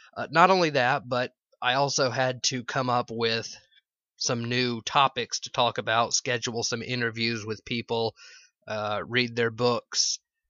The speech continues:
to interview them on the podcast, and we do have some good and interesting stuff to talk about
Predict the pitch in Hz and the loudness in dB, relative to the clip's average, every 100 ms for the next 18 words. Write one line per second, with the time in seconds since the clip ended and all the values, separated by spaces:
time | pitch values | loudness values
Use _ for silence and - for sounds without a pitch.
0 | - 101 127 127 123 123 123 120 117 131 | -8 -4 0 0 2 2 2 2 0 -2
1 | 120 135 131 120 131 135 - 131 139 135 | 2 4 4 4 4 4 2 0 0 0
2 | 160 147 143 151 156 139 - - - 139 | 0 4 8 8 6 -2 -20 -14 -2 2
3 | 135 139 135 - 120 123 156 160 160 151 | 2 0 -4 -8 -8 0 2 2 0 -6
4 | _ _ _ 117 123 123 - 139 147 143 | _ _ _ -2 0 0 -2 -6 -2 -4
5 | - 139 131 131 - _ _ _ _ _ | 0 -2 0 -4 -10 _ _ _ _ _
6 | _ _ _ - - 139 - - 131 175 | _ _ _ -2 2 2 2 -6 6 6
7 | 190 117 113 113 | 6 0 0 -2